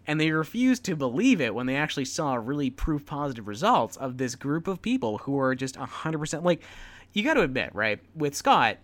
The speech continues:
he did an ingenious thing. He showed up at the store a week before he became the store manager to see how we worked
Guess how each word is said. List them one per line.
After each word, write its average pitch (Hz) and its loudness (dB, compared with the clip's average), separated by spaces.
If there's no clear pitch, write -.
he 214 0
did 196 0
an 147 -2
ingenious 107 -4
thing. 95 -6
He 156 -6
showed 220 0
up - 0
at 175 -4
the 156 0
store 120 0
a 117 -2
week 143 -4
before 156 -2
he 135 -2
became 120 -4
the 107 -8
store 117 -4
manager 123 -2
to 123 -8
see 190 -6
how 120 -2
we 117 -6
worked - -10